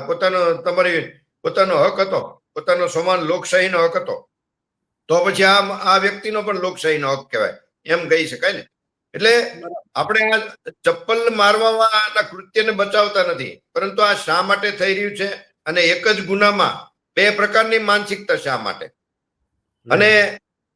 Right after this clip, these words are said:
Speaker 1: હું તો એમ માનું છું તો ગોપાલભાઈને તે ફીલ થવું જોઈએ કે આ ચપ્પલનો, અ, જે કાંઈ પડઘો છે, જેને વાગે છે, એનો સમાન ગવાય છે,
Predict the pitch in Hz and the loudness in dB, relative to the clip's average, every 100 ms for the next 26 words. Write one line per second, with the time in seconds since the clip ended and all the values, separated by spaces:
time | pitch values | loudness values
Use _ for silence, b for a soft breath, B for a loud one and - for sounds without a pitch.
0 | _ 120 190 196 214 214 196 214 - 226 | _ -4 2 4 2 2 2 2 -4 -6
1 | 220 - 180 208 202 220 226 226 233 - | -6 -6 -2 0 2 0 2 2 0 -2
2 | 208 208 175 165 156 156 156 _ _ _ | -14 -8 -4 -4 -2 -4 -4 _ _ _
3 | 180 196 196 196 185 185 208 208 208 208 | 0 4 4 2 -2 -2 -4 -4 -4 -2
4 | 208 208 - - 151 143 135 127 123 120 | -2 -4 -12 -10 -8 -6 -4 -4 -4 -6
5 | 107 165 185 196 190 - 139 135 156 180 | -4 -4 2 2 2 -4 -8 -6 0 0
6 | 180 185 190 180 - 143 160 170 143 139 | 0 0 0 -2 -4 -4 -2 0 0 0
7 | 170 170 170 170 170 - _ _ _ - | 2 0 2 2 2 -4 _ _ _ -8
8 | 147 170 151 156 170 156 135 151 165 156 | -2 -2 -2 2 2 2 0 4 2 2
9 | 165 160 156 - | 2 2 0 -12